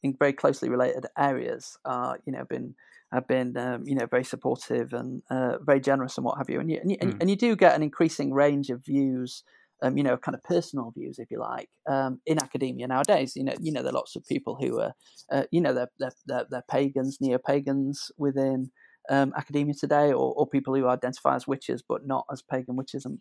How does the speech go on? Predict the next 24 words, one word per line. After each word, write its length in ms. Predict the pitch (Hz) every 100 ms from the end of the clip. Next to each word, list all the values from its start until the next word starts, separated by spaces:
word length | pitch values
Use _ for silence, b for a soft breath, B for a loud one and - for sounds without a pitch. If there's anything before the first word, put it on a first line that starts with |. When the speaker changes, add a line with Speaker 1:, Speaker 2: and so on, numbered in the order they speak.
| -
Speaker 1:
and 120 | 135
what, 120 | 135
what 160 | 139 131
have 100 | 139
you. 80 | 135
So 140 | 131 - b b
there's, 140 | 165 151
there's, 200 | 180 175
um, 460 | 165 151 147 139 - - - -
uh, 460 | 143 143 143 139 - _ _ -
you 100 | 202
know, 80 | 147
academia 520 | 156 - 160 143 127
is 100 | 127
becoming 540 | 143 127 123 123 123 - _ _
slowly 420 | - - 131 127 131
more 180 | 131
di-, 380 | 131 117 127 123 -
diverse, 480 | 123 127 127 127 -
like, 240 | 127 113 - _ 135
uh, 160 | 127
society 680 | 127 135 - 156 143 127 127
is. 180 | 131 - B B B B B B B _
But, 140 | -